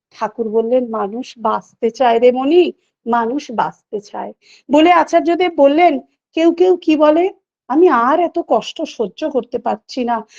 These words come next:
আমি যদি মরে যেতাম বেঁচে যেতাম।'" তার মানে মরেও কিন্তু সে বেঁচে যেতেই চাইছে, সে জানে যে, "আমি বেঁচে আছি বলে এগুলো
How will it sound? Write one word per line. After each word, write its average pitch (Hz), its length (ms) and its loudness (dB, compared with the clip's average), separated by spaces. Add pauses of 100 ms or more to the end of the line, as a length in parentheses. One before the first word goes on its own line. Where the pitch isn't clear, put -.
(140)
আমি 359 160 6
যদি 453 260 6
মরে 302 260 4
যেতাম 440 360 2
বেঁচে 254 320 0
যেতাম।'" 190 400 -6 (480)
তার 226 200 -2
মানে 311 200 2 (100)
মরেও 233 460 0
কিন্তু 359 360 -4 (360)
সে - 240 -6
বেঁচে 220 380 -4
যেতেই 302 400 -4
চাইছে, 208 440 -6
সে 269 200 -8
জানে 262 320 0 (360)
যে, 294 100 2
"আমি 302 200 4
বেঁচে 254 360 -2
আছি 320 260 0
বলে 370 220 2
এগুলো 294 240 0